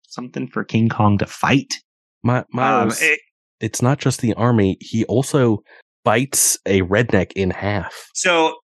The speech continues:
Speaker 2: It's something that we've not seen really in, like,
Speaker 1: Yeah.
Speaker 2: hardly any kaiju movies.
Speaker 1: That,
Speaker 2: It's
Speaker 1: that sequence where he takes his revenge on the rednecks is one of my favorites. And it's actually the
Speaker 2: Chef's
Speaker 1: scene
Speaker 2: kiss.
Speaker 1: it's the scene that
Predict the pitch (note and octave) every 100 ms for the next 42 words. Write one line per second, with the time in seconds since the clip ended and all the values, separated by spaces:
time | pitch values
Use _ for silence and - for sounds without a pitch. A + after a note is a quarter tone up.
0 | - - F3+ F#3 F3+ D#3+ C3 C3+ A2 B2
1 | D3 - C#3 B2 G#2 C#3+ C3+ G2+ F2+ _
2 | _ _ _ G#2 E3 - D4 A3+ - D#3
3 | G3+ - A2 F2 F#2 F2+ F2 C3 E3+ A3+
4 | G3 - C#3+ D#3+ G3+ G#3 - G3+ - D#3+
5 | D3 C#3 C3+ B2+ A#2+ - C3+ C3 B2 -
6 | B2 B2 A#2+ A#2 G#2+ G#2 G#2 G2+ - G#2
7 | G2 G2 G2+ F#2+ F#2 F#2 - D3+ B2+ C3
8 | A#2 A2+ A#2 G#2 - E3 F3 - G#3 -
9 | G#3 D3 C#3+ C#3+ - C#4 C3+ G2 - -
10 | - _ _ _ _ D3+ - D#3+ - -
11 | G#3 A3+ A3 E3 C3+